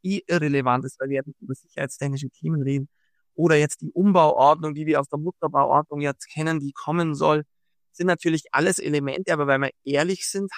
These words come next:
haben wir die alle schon mit unserem Paragraph siebenundsechzig M B O oder im Beibo-, in der Beibo-Artikel dreiundsechzig, Abweichungen sind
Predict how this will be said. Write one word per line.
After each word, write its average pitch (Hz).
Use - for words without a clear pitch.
haben 220
wir 127
die 127
alle 123
schon 151
mit 147
unserem 139
Paragraph 139
siebenundsechzig 143
M 151
B 170
O 165
oder 151
im 139
Beibo-, 151
in 131
der 131
Beibo-Artikel 139
dreiundsechzig, 131
Abweichungen 147
sind 147